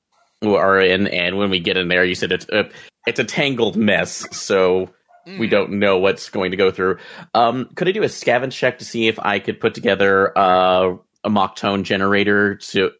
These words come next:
Speaker 1: to see if that could help us find the servers once we're in?
Speaker 2: I actually don't know what that word is you just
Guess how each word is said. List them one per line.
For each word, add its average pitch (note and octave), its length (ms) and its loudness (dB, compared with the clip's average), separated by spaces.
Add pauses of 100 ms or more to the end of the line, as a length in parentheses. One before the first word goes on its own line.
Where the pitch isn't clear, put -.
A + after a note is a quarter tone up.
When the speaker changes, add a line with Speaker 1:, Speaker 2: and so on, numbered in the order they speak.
(140)
Speaker 1:
to G2+ 100 -8
see G2 180 -2
if F#2+ 100 -2
that F2+ 120 0
could F#2 100 -4
help F#2+ 240 -2
us F#2 160 0
find F2+ 440 -2
the F2 80 0
servers F#2 400 0
once F2+ 240 -4
we're F2+ 100 -2
in? G2+ 300 -2 (960)
Speaker 2:
I A#2 320 -2
actually A#2+ 440 -2
don't A2+ 320 -10
know A2 100 -10
what G#2 160 -10
that G#2 160 -8
word G2 160 -10
is F2 160 -12
you F#2+ 60 -16
just - 220 -10